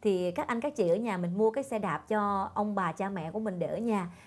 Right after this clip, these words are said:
để đạp nó dễ hơn. Chứ một khi mà đã teo cơ rồi thì cái, cái, cái, cái mà mình chữa trị lại thì mất rất nhiều thời gian và không biết có được hay không.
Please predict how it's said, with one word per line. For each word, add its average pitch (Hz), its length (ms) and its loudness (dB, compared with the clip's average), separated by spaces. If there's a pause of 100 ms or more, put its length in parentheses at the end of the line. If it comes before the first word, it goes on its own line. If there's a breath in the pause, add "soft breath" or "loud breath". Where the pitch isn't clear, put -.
để 202 140 0
đạp 190 220 0
nó 214 60 -4
dễ 202 240 0
hơn. 214 280 2
Chứ 240 240 2
một 214 180 -2
khi 220 160 2
mà 185 120 -2
đã 190 320 -2
teo 220 160 2
cơ 208 260 2
rồi 170 260 2
thì 170 280 -2 (1000 soft breath)
cái, 254 140 0
cái, 269 100 -2
cái, 240 140 -14 (260)
cái 269 200 2
mà 294 60 0
mình 180 200 2
chữa 175 220 4
trị 175 220 2
lại 170 260 0
thì 170 280 0
mất 220 180 0
rất 302 200 -2
nhiều 180 180 2
thời 175 120 0
gian 190 280 -2
và 170 80 -2
không 180 80 -4
biết 254 120 -4
có 202 60 -4
được - 220 0
hay 185 80 -2
không. 208 240 2